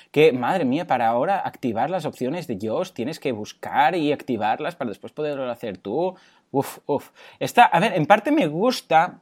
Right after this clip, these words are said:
y lo entiendo, pero en parte también n-, no es tan práctico, ¿eh? Porque que te salte directamente una, yo, yo optaría por, a todos los desarrolladores, por decir, ¿quieres usar,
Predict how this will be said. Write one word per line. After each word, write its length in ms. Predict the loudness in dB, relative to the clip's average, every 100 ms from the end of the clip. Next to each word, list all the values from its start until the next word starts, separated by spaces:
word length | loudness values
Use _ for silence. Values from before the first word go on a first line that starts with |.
| -4
y 100 | 2
lo 120 | 4
entiendo, 500 | 4 4 2 2 0
pero 160 | 0 -2
en 100 | 2
parte 280 | 2 2 -2
también 480 | -4 -4 -6 -6 -8 -8
n-, 220 | -8 -10 -10 -10
no 120 | -8
es 120 | -6 -2
tan 200 | 0 2
práctico, 680 | 2 0 0 -6 -4 -8
¿eh? 180 | -8 -8
Porque 560 | -8 -6 0 2 2 -2 -12 -20 -12
que 160 | -6 -4
te 300 | -2 0 0
salte 540 | 0 2 2 4 2
directamente 840 | 2 0 -2 -2 -2 -4 0 0 0
una, 280 | -2 -4 -4
yo, 260 | -2 -2 -2
yo 320 | 0 0 0
optaría 640 | -4 -4 -2 0 0 -2 -6 -18 _ _
por, 560 | 0 4 6 6 4 0
a 100 | -2
todos 140 | -2
los 140 | -2
desarrolladores, 640 | -2 -4 -4 -6 -4 -6 -6
por 160 | -6
decir, 460 | -6 -4 -2 -2 -2
¿quieres 360 | -2 -2 -2 -8
usar, 380 | -6 -2 -2